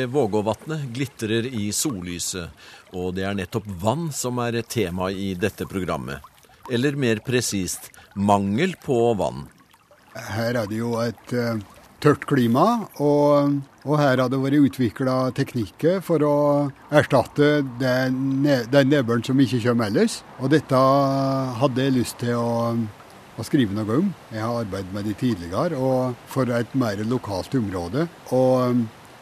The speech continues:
Speaker 2: fikk med meg Gudbrandsdalsmuseet på å få gitt ut det i ei bok, da.
Speaker 1: Hvor særegent er denne, eh,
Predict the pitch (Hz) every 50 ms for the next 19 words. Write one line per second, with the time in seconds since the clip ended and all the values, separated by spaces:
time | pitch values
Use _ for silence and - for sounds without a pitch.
0 | - - 156 135 - - 131 113 107 110 117 120 123 131 131 127 127 131 127 120
1 | 123 123 156 156 123 120 107 95 - - 101 90 - 104 101 92 - 110 101 101
2 | 101 110 123 127 131 123 110 104 - 110 110 107 107 107 107 104 104 104 101 -
3 | - 127 120 120 120 120 120 117 131 117 107 - - 110 90 90 95 101 107 107
4 | 95 85 92 95 95 - - - - - - - - - - - - - - -
5 | 85 95 107 98 110 87 - - - - 147 131 92 78 71 73 73 78 87 90
6 | 98 104 104 - - 92 90 90 87 107 98 85 82 82 87 92 95 95 92 -
7 | 87 95 90 90 90 90 87 85 - - 85